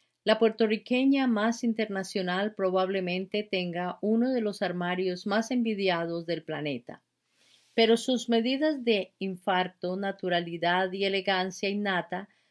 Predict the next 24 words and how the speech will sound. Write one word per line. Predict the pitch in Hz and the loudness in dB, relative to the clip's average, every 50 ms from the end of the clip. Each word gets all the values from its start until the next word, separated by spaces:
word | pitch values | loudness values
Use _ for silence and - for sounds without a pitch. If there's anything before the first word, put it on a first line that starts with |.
| _ _ _ | _ _ _
son | - - 254 262 254 | -2 0 2 2 2
sus | 254 - 277 247 - 226 | 0 -2 -4 -4 -2 -2
mejores | 190 180 - - 185 175 165 170 180 - - | -4 -2 -2 0 0 2 2 0 -2 -2 -4
accesorios. | 175 175 - - 170 165 - - 175 156 139 131 127 131 131 - - - - - _ _ _ _ _ _ _ _ _ _ _ _ _ _ _ _ _ _ _ _ _ _ _ _ _ _ _ _ _ _ _ _ _ _ _ _ _ _ _ _ _ _ _ _ _ _ _ | -4 -4 -4 -6 -6 -6 -4 -4 -2 -2 -2 -4 -6 -10 -10 -12 -18 -20 -20 -20 _ _ _ _ _ _ _ _ _ _ _ _ _ _ _ _ _ _ _ _ _ _ _ _ _ _ _ _ _ _ _ _ _ _ _ _ _ _ _ _ _ _ _ _ _ _ _
Chiqui | - - 311 302 - 320 294 | 2 2 2 2 2 0 4
Delgado. | 269 254 220 190 180 175 165 143 135 - - 113 - _ _ _ _ _ _ _ _ _ _ _ _ _ _ _ _ _ _ _ _ _ _ _ - _ _ _ _ _ _ | 6 6 6 6 4 2 2 2 0 -4 -6 -10 -14 _ _ _ _ _ _ _ _ _ _ _ _ _ _ _ _ _ _ _ _ _ _ _ -20 _ _ _ _ _ _
La | - 208 240 240 | 4 6 6 6
presentadora | 247 254 247 - 269 262 247 254 247 262 277 294 330 330 | 6 4 4 4 4 4 6 6 8 8 8 6 4 2
venezolana | 320 277 240 214 214 - 214 175 170 170 170 170 165 165 165 180 208 233 - _ _ _ _ _ _ _ _ _ - | 2 2 2 2 0 0 0 0 2 2 0 0 -2 -4 -6 -6 -8 -10 -14 _ _ _ _ _ _ _ _ _ -2
lo | 208 214 202 | 2 4 6
apuesta | 185 170 - - 196 190 185 190 185 - - 233 233 - | 6 4 4 2 2 2 2 2 2 2 2 0 2 4
todo | - 240 247 247 240 247 247 | 4 6 6 8 8 8 8
a | 247 | 8
la | 226 196 185 - | 6 6 4 4
carta | - 196 196 208 202 - - 233 240 240 240 - - | 6 6 6 6 4 2 2 4 4 4 0 -2 -4
más | - 190 196 196 214 214 - | -4 0 2 2 2 2 2
sexy | - 226 226 226 233 - - 240 - | 2 2 2 2 0 -4 -6 -6 -2
cuando | - 226 202 196 180 180 | -2 -2 0 0 -2 -4
se | 185 - 180 | -2 -4 -4
trata | 180 - 190 180 180 185 180 214 220 220 | 0 4 6 6 6 6 4 2 0 0
de | 214 | 0
una | 190 180 180 180 185 | 0 0 0 -2 -2
alfombra | 190 185 - - 202 190 185 185 196 196 | -2 -4 -4 -4 -2 -2 0 0 -2 0
roja | 190 196 196 185 185 185 202 208 240 | 0 2 2 2 2 0 -4 -8 -8